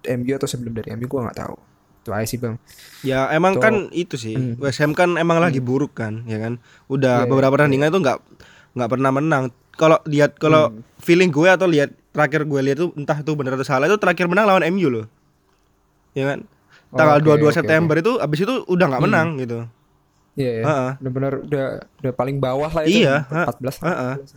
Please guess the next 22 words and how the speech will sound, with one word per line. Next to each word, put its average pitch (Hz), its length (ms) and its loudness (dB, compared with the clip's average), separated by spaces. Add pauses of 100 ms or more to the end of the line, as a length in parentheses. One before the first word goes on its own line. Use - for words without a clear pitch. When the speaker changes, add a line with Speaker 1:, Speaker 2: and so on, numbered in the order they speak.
(1200)
Speaker 2:
Terus 175 180 0
yang 196 160 4
menarik 196 300 4
Speaker 1:
Itu 208 80 0
Speaker 2:
itu, 196 100 0
Speaker 1:
aja 185 60 2
sih. 156 100 -6
Speaker 2:
Bang, 127 200 -2 (180)
apa, 135 300 -6
Eric 156 240 0
Dier 147 200 2
akhirnya 160 320 2
main 151 180 0
lagi 143 280 0
kan 123 120 -2
ya, 113 320 -6
setelah 131 340 0
sekian 131 360 -2
lama 131 420 0
nggak 120 320 -6
kelihatan 127 540 -2
kan? 143 120 -6